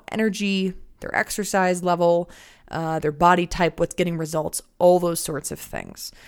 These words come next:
So this might be about the forty thirty thirty split. From an exercise perspective, this is the person who definitely is able to put on muscle. They also are able to put on fat, but this person generally finds that their, their fat and muscle is,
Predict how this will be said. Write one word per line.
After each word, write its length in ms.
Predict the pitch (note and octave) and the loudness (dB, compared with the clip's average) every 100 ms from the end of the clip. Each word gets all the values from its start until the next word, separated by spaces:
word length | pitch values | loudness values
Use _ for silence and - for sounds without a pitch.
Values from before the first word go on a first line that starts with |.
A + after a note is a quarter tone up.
| - - | -20 -16
So 320 | - F3+ F3 E3+ | 4 6 8 6
this 260 | A3 - | 2 0
might 180 | A3+ A3 | -2 -2
be 120 | F#3+ | 0
about 180 | F3 E3 | 2 0
the 60 | E3 | 0
forty 260 | E3+ E3 | 2 2
thirty 240 | D#3 D#3 D3+ | 0 -4 -2
thirty 280 | - F3+ | 0 0
split. 380 | D#3+ - D3 - - | -2 0 0 -2 -4
From 140 | - | 2
an 80 | B3 | 2
exercise 440 | D#4 - D4 C#4 C4 | 2 -2 0 0 -2
perspective, 640 | B3+ - G#3+ G#3+ G#3 G3 - - | -6 -2 -2 -2 -4 -4 -12 -8
this 160 | B3+ C#4+ | -4 -2
is 120 | A3+ | -2
the 60 | |
person 300 | G#3 G#3+ G#3 | 0 0 0
who 80 | F#3 | 0
definitely 320 | D#3+ F3 G3+ | 0 0 0
is 100 | F3 | -2
able 200 | - E3+ | -2 -2
to 60 | D#3+ | -2
put 160 | - D#3 | -4 -4
on 120 | D3+ | 0
muscle. 460 | G#3+ C4+ C4+ C4+ - - - - | 0 2 0 0 -4 -18 -20 -4
They 100 | D#4 | 2
also 360 | F#4+ F#4+ F#4 - | 4 4 2 6
are 240 | G3+ A3+ - | 6 6 2
able 240 | G#3+ G#3+ | -2 0
to 80 | G3 | 0
put 160 | - | 2
on 180 | G3+ F#3+ | 2 2
fat, 400 | F3+ F3+ F3 - | 0 0 0 0
but 80 | F3 | -2
this 140 | B3 | -2
person 440 | - C#4 B3+ A3+ G3 | 0 0 0 -2 0
generally 380 | G3+ G3+ F#3+ F3+ | 2 2 2 0
finds 360 | - E3 E3+ | 0 -2 -2
that 120 | D#3+ | -4
their, 320 | - D3+ E3 - - _ _ _ _ _ | -2 0 0 -4 -20 _ _ _ _ _
their 200 | F#3 F#3 | 2 2
fat 340 | - B3+ C#4 - | 4 2 4 4
and 160 | G3+ F#3 | 2 4
muscle 380 | F#3 F#3 G#3 G3 | 2 2 0 2
is, 360 | E3+ E3 E3 | 2 0 -2